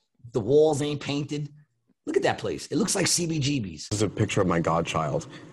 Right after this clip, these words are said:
Speaker 2: in a
Speaker 1: It
Speaker 2: completely
Speaker 1: probably has
Speaker 2: innocent
Speaker 1: a smell
Speaker 2: place,
Speaker 1: that's not
Speaker 2: very
Speaker 1: pizza.
Speaker 2: happily playing with her sister. Her sister's taped her hands. Her parents are there.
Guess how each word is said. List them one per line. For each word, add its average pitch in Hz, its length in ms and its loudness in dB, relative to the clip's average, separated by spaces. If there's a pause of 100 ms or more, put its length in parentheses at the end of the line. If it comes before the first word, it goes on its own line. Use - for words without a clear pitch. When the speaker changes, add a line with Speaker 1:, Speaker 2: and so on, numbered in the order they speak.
(160)
Speaker 2:
in 104 60 2
a - 20 4
Speaker 1:
It 95 60 2
Speaker 2:
completely 110 260 4
Speaker 1:
probably 190 280 6
has 160 120 6
Speaker 2:
innocent 170 300 4
Speaker 1:
a - 40 6
smell 147 200 4
Speaker 2:
place, 120 160 -2
Speaker 1:
that's - 80 -2
not 131 100 0
Speaker 2:
very 101 220 2
Speaker 1:
pizza. 98 160 -4
Speaker 2:
happily 98 360 2
playing 95 280 0
with 90 100 0
her 85 100 0
sister. 98 480 0
Her 90 140 -2
sister's 90 420 0
taped 95 220 0
her 90 100 2
hands. 101 540 -2 (140)
Her 95 100 0
parents 95 480 0
are 92 80 4
there. 104 420 2